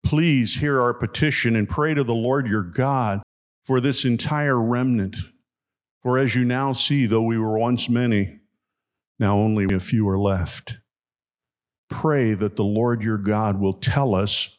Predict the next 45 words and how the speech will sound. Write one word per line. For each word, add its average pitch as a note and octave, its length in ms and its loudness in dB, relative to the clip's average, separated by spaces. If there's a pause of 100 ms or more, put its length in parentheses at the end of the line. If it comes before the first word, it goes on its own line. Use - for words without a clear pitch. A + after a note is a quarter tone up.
(160)
where A#2+ 360 2
we C#3+ 200 -2
should C3+ 320 -2
go G2+ 400 2
and G2+ 220 0
what G#2+ 180 0
shall A2 260 0
we G#2+ 160 0
do. G2+ 280 0 (300)
"I C3 120 2
have C#3+ 140 0
heard F3 300 0
you," A2+ 120 2
replied G#2 480 0
Jeremiah G#2+ 560 0
the G2+ 120 0
prophet. A#2+ 580 -2
"I A#2 180 0
will C3 200 0
certainly C#3+ 560 0
pray D#3 320 -2
to C3+ 100 2
the A2+ 100 0
Lord B2+ 400 -2
your A2+ 200 -2
God A#2 600 0
as A2 240 0
you C3 120 2
have A#2 220 2
requested. A#2 720 -2 (320)
I B2+ 140 2
will C#3+ 160 0
tell E3+ 260 -2
you D3 200 0 (100)
everything D3 720 0
the B2+ 80 0
Lord C#3+ 380 0
says C#3 640 0 (840)
and G#2+ 160 2
will A2+ 80 2
keep C3 280 -2
nothing A2+ 500 0
back G#2+ 300 0
from F#2 260 0
you. F2 240 -4